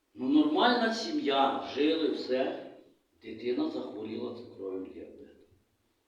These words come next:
Думаю, ну, що таке? Ну, ну, тут стреси, ладно, десь життя, ну, але ж дитина. Оказується, тато, скажімо, строїв всіх вдома,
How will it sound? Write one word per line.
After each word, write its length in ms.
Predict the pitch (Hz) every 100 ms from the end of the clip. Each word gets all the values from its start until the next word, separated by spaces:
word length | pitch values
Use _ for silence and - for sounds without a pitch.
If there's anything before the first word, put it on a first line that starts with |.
| _
Думаю, 360 | 311 - - -
ну, 80 |
що 180 | - -
таке? 400 | - 240 - 247 -
Ну, 240 | 269 - - - - _ _
ну, 100 | 123
тут 260 | 123 - -
стреси, 580 | - 156 165 156 - 135
ладно, 500 | 131 131 127 113 110
десь 220 | 104 -
життя, 520 | - - 101 - - - - -
ну, 100 | -
але 100 | -
ж 120 | - -
дитина. 500 | - - 269 - - - - - - _ _ _ _ _ _ _
Оказується, 1200 | - - - 285 285 285 - 302 294 - - - - - - - _ _ _ _ _ _ _
тато, 920 | 240 226 392 - 220 233 - - - - - - _ _ - - - - - _ _ _ _ _
скажімо, 480 | _ 214 196 190 -
строїв 640 | - - 226 226 226 220
всіх 540 | 214 - - 160 139 -
вдома, 600 | 151 151 220 180 170